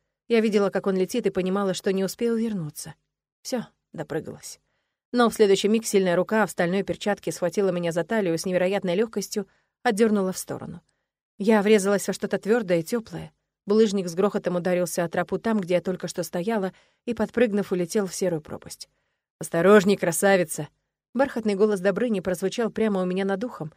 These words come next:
Он все еще держал меня, прижимая к своим холодным стальным латам. «Горы коварные, но не бойся, я тебя в обиду не дам».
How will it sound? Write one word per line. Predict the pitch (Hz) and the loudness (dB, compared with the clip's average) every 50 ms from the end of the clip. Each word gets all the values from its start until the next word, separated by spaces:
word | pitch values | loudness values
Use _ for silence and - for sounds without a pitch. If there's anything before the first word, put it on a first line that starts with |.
| _ _ _ _ _ _ | _ _ _ _ _ _
Он | - 202 202 | -4 -2 -2
все | 190 - - 208 | -2 2 2 2
еще | 190 - 208 | 2 2 0
держал | 185 196 185 185 190 185 | 0 0 2 2 2 0
меня, | 190 190 190 220 233 | 2 0 0 -2 -2
прижимая | 226 190 180 165 190 185 185 185 | -2 -4 -4 -4 -2 -2 -2 -2
к | 180 | -4
своим | - - 185 175 | -4 -4 -4 -4
холодным | 160 - 180 180 196 190 185 175 165 | -2 -2 -2 -2 -2 -4 -4 -6 -6
стальным | - - - 165 160 160 156 143 | -6 -8 -6 -6 -4 -4 -6 -8
латам. | 139 139 - - - 160 - _ _ _ _ _ _ _ _ _ - | -10 -12 -14 -16 -18 -20 -20 _ _ _ _ _ _ _ _ _ -2
«Горы | 165 185 196 208 214 202 | 4 6 8 8 8 6
коварные, | - 202 185 196 202 208 196 180 175 170 170 | 6 4 6 6 6 6 6 4 2 0 2
но | 170 185 | 2 2
не | 190 196 | 2 2
бойся, | 180 180 220 247 226 - 170 | 4 4 4 2 2 0 0
я | 160 160 170 | 2 2 2
тебя | 165 - 180 190 185 | 2 4 4 4 6
в | 185 | 6
обиду | 190 185 185 190 180 | 4 4 4 4 4
не | 214 208 202 | 4 2 2
дам». | 160 143 117 110 - | 0 -2 -8 -10 -12